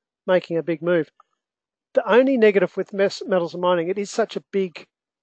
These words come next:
and dominant feature of our local market. It's the only negative that I've got at the moment. I, I, what I would like to see is this capitulate and bounce, and that bounce would support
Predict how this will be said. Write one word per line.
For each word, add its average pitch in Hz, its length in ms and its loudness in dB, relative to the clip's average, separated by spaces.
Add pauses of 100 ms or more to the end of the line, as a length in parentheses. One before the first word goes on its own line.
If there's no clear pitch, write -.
(100)
and 185 200 -4
dominant 196 480 0
feature 190 360 -4
of 170 140 0
our 160 120 0
local 170 360 -2
market. 175 500 -4 (2000)
It's - 180 -4
the 302 80 -12
only 262 340 2
negative 196 640 0
that 180 120 -2
I've 165 140 2
got 180 160 4
at 214 80 -2
the 185 60 -10
moment. 156 340 -6
I, 196 200 -4
I, 190 220 -4 (160)
what 226 180 4
I 233 40 6
would 208 140 4
like 190 260 4
to 196 80 -10
see 190 200 -2
is 165 100 0
this - 160 -6
capitulate 185 760 -8 (320)
and 202 180 -2
bounce, 180 480 0 (340)
and 202 160 0
that 226 220 0
bounce 190 340 0
would 196 100 -8
support 196 680 -2